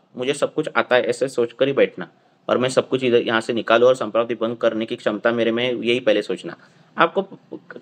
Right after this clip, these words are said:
कभी भी बता रहा हूँ, अभी देखो हम केस डिस्कशन करते हैं, आप मुझे से पूछते हो, अच्छी बात है, <clears throat> पर जब तक आपको मालूम है ना कोई बताने वाला है, तब तक आप खुद के दिमाग को ज़्यादा स्ट्रेस नहीं देते। जब तक आपको मालूम है ना कि कोई है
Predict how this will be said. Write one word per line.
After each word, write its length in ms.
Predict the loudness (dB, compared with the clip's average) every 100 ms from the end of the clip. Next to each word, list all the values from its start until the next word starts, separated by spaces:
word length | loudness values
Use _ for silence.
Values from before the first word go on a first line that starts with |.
| _
कभी 180 | 4 4
भी 100 | 4
बता 260 | 2 0 0
रहा 100 | 0
हूँ, 80 |
अभी 140 | -2 -2
देखो 180 | 0 -2
हम 120 | -2
केस 240 | 0 0
डिस्कशन 360 | -2 -4 -4 -2
करते 320 | -2 2 4
हैं, 60 | 4
आप 200 | 2 -2
मुझे 200 | -6 -8
से 60 | -8
पूछते 300 | -6 -4 2
हो, 60 | 2
अच्छी 240 | 2 2
बात 260 | 2 2 -2
है, 120 | -8 _ _ _ _ _ _ _ _ _ -20 _
<clears throat> 0 |
पर 340 | -4 -2 0 4
जब 220 | 2 4
तक 160 | 4 4
आपको 240 | 2 2
मालूम 320 | 4 4 4
है 60 | 4
ना 100 | 2
कोई 180 | 2 2
बताने 360 | 4 2 2
वाला 220 | 4 4 2
है, 160 | 0
तब 220 | 0 -4 0
तक 120 | 4
आप 300 | 4 2 -6 _ _ -2
खुद 160 | 0 2
के 100 | 4
दिमाग 280 | 4 4
को 120 | 0 2
ज़्यादा 260 | 4 2
स्ट्रेस 300 | -2 -4 -4 -4
नहीं 120 | -4
देते। 280 | -4 -8 -20 _ _ _ _ _ _ _ _ _ _ _
जब 160 | -2 0
तक 140 | 4
आपको 260 | 4 4 2
मालूम 300 | 4 4 2
है 60 | 0
ना 140 | -2
कि 160 | -2 -4
कोई 240 | 2 2 2
है 160 | 4